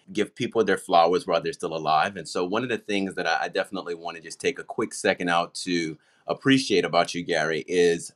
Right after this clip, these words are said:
how you assume responsibility. You assume responsibility.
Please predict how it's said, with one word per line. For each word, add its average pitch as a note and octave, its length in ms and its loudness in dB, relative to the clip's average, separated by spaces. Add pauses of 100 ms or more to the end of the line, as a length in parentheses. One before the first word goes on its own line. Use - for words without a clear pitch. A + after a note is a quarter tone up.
how G#2+ 260 2
you A#2 260 -6
assume G#2 640 -4
responsibility. E2 1040 -6 (880)
You F#2 220 0
assume A2 540 0
responsibility. E2 840 -2